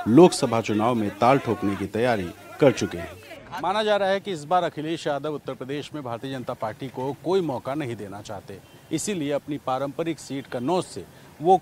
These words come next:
खुद प्रत्याशी बनकर मैदान में उतरने की तैयारी कर चुके हैं।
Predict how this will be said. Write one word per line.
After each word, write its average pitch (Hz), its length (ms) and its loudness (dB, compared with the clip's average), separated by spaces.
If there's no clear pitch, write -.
खुद 214 280 2
प्रत्याशी 131 460 -4
बनकर 123 420 -4
मैदान 143 380 0
में 120 140 -6
उतरने 107 360 -10
की 113 80 -10
तैयारी 110 360 -8
कर 127 180 -4
चुके 104 260 -14
हैं। 90 200 -18